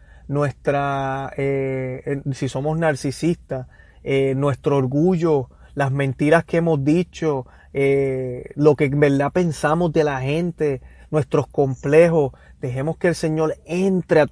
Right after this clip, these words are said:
todos esos lugares y que no nos dé vergüenza. No va a ser fácil. Nadie ha dicho que va a ser fácil.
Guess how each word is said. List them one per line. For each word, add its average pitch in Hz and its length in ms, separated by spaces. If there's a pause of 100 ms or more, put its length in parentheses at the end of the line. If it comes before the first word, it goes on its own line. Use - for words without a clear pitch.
(120)
todos 196 280
esos 165 200
lugares 156 320
y - 20
que 143 140
no 139 100
nos 165 140
dé 170 80
vergüenza. 139 580 (180)
No 131 120
va 135 80
a - 20
ser 147 140
fácil. 156 420 (140)
Nadie 127 260
ha - 20
dicho 175 240
que 175 120
va 165 120
a 156 60
ser 147 140
fácil. 175 400